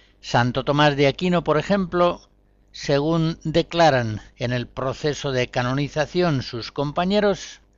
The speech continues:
celebraba todos los días la misa con lágrimas,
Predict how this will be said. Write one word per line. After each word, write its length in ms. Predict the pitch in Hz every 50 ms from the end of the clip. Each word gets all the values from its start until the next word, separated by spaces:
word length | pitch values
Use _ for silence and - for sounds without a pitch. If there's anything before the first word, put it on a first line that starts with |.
| _ _ _ _ _ _ _ _ _ _
celebraba 960 | - - 147 143 143 143 143 151 165 185 185 185 180 175 175 175 170 175 170 - _ _
todos 680 | - 190 196 196 196 190 180 185 175 143 - - -
los 280 | 160 156 160 156 143 139
días 480 | 156 180 175 170 160 156 143 - - -
la 160 | 131 135 139
misa 580 | 151 170 170 147 123 - - 113 104 98 - _ _ _ _ _
con 260 | - 127 127 127 120
lágrimas, 960 | 117 123 127 120 110 110 101 98 98 98 95 95 95 - - - - - -